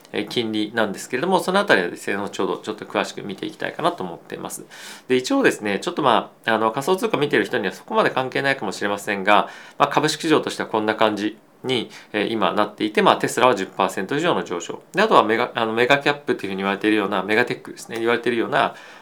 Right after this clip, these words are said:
まあ、ガーファムの銘柄だと、あの、Amazonですとか、まあ、今週決算あるんですけれども、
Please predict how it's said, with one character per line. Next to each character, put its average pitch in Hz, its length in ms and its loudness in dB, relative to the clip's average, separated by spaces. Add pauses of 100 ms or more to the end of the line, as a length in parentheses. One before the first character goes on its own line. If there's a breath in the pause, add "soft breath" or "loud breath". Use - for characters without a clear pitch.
ま 123 100 2
あ、 - 20 0
ガ 127 160 10
ー - 40 -6
フ - 60 -4
ァ 87 80 -4
ム 85 120 -14 (100)
の 107 80 -2
銘 101 160 0
柄 101 160 2
だ 95 80 -2
と、 190 400 2 (320 loud breath)
あ 104 100 -2
の、 98 120 4
Amazon 107 480 4
で 98 60 -12
す - 80 -14
と - 100 -8
か、 147 100 2
ま 123 80 4
あ、 - 20 4
今 123 160 0
週 117 140 -6
決 120 180 -2
算 95 120 -2
あ - 20 0
る 92 80 -2
ん - 20 -6
で 85 100 -6
す - 100 -12
け 113 80 -10
れ 123 40 -8
ど 170 60 -4
も、 185 300 0